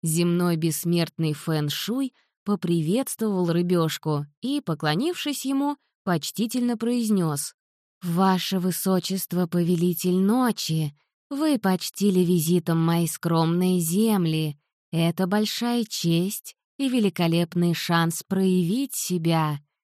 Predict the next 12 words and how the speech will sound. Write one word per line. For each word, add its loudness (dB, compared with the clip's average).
Мне 6
необычайно 0
повезло, 0
что -4
на 0
заре 0
своих -4
дней — -2
удостоился 0
лично 0
лицезреть 0
вас. 0